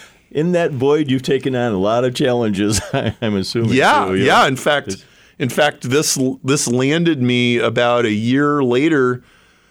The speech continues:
Speaker 2: Uh, this landed me in the largest atheist discussion board in the world.
Speaker 1: Wow.
Speaker 2: Uh, for seven years.
Speaker 1: For seven years?
Speaker 2: Yeah.
Speaker 1: Wow.
Speaker 2: So,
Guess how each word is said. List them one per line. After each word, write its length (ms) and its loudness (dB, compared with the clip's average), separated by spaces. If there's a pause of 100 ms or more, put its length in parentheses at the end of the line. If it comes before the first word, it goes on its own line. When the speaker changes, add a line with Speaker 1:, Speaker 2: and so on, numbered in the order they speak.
(140)
Speaker 2:
Uh, 520 0 (100)
this 280 -2
landed 500 0
me 300 0
in 300 -2
the 80 0
largest 1000 0
atheist 680 0
discussion 760 -2
board 360 2
in 240 0
the 100 2
world. 720 0 (200)
Speaker 1:
Wow. 340 -4 (260)
Speaker 2:
Uh, 280 0
for 240 -2
seven 360 2
years. 360 -2 (360)
Speaker 1:
For 100 -8
seven 460 -6
years? 220 -2
Speaker 2:
Yeah. 220 2 (140)
Speaker 1:
Wow. 260 -8
Speaker 2:
So, 580 0